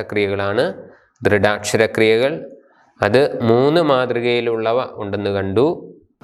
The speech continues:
അത് ഇതൊക്കെയാണ്. അടിസ്ഥാന രൂപത്തിന് മൂന്ന് അക്ഷരങ്ങളാണുള്ളത്. രണ്ടാമത്തെ അക്ഷരത്തിൻ്റെ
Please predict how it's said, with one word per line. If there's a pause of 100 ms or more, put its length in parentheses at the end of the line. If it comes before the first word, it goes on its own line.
(120)
അത് (140)
ഇതൊക്കെയാണ്. (840)
അടിസ്ഥാന (120)
രൂപത്തിന് (100)
മൂന്ന്
അക്ഷരങ്ങളാണുള്ളത്. (640)
രണ്ടാമത്തെ
അക്ഷരത്തിൻ്റെ